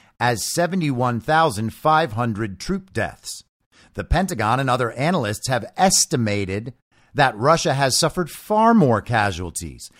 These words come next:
and that closer to two hundred thousand soldiers on each side had been killed or wounded. You see, Ukraine isn't losing troops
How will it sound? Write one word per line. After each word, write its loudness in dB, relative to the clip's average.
and 2
that 2
closer 4
to 0
two 0
hundred 0
thousand 2
soldiers -2
on 2
each -4
side 2
had 2
been -2
killed -2
or 4
wounded. 2
You 0
see, 0
Ukraine 2
isn't 2
losing 0
troops -2